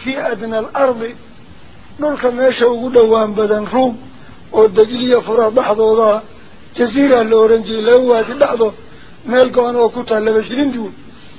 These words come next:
Fii adna al-ardi, dhulka ka ugu dhowaan badan gudihii baa looga adkaaday Ruum, oo ahlu kitaaba.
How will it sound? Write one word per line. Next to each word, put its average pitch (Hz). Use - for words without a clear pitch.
Fii 247
adna 214
al-ardi, 226
dhulka 262
ka 233
ugu 262
dhowaan 247
badan 226
gudihii 247
baa 226
looga 226
adkaaday 214
Ruum, 269
oo 226
ahlu 220
kitaaba. 220